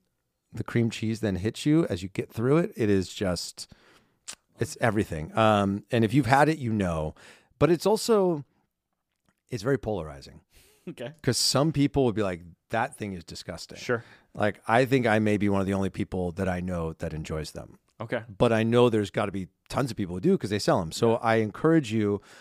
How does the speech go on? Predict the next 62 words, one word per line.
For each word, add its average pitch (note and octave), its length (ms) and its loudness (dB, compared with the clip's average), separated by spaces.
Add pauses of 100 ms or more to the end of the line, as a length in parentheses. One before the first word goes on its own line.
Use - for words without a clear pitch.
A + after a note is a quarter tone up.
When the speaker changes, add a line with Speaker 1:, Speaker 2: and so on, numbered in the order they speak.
(200)
Speaker 1:
next A#2 220 -4
time D3+ 180 0
you're C#3+ 100 2
at C#3+ 80 0
that C#3+ 140 0
pretzel C3+ 300 -2
cart, G2+ 440 -4
get - 180 0
your A#3+ 100 -2
regular D#3 360 4
pretzel, F#2 520 -4 (560)
but A#2+ 160 0
also B2 320 0
get A#2 240 -4
yourself G2+ 460 -6 (160)
a A2+ 60 -6
cream G#2 260 -4
cheese F2+ 260 -10
Speaker 2:
We F#2+ 100 -6
should D3+ 140 -4
have C3+ 100 2
a - 20 -6
Speaker 1:
pretzel. D#2+ 120 -6
Speaker 2:
sampler B2+ 400 -2
version, F2 440 -10 (100)
like - 140 -16
a E2+ 40 -20
small - 240 -12
Speaker 1:
That A2+ 160 -2
would C3 120 4
be G#2+ 100 0
Speaker 2:
version. - 60 -10
Speaker 1:
cool. G2 460 -2
Speaker 2:
Yeah. - 60 -20
Speaker 1:
Sort A#2+ 160 4
of A2 60 6
like A2 120 4
when G#2 100 2
you G2+ 60 2
go G2+ 40 4
to, G2 60 2
like, F#2+ 160 -2
Wetzel's G#2+ 440 0
and G2+ 80 -4
they G2 60 0
give F#2 160 -2
Speaker 2:
Yeah. G2 40 0
Speaker 1:
you, G2+ 40 2
like, F#2+ 140 -2
the G#2 80 -2
little F#2+ 120 0
nuggets. G2 520 -4
Speaker 2:
Yeah. G2 180 -4 (400)
Speaker 1:
Ooh, A2+ 120 2
they G2 100 -2
should A2+ 280 -6
do G2 480 0 (380)
cream G#2+ 200 -2
cheese F2 180 -6
pretzel - 280 -12
bites. C#2+ 400 -14
Speaker 2:
Yeah. E2+ 200 -10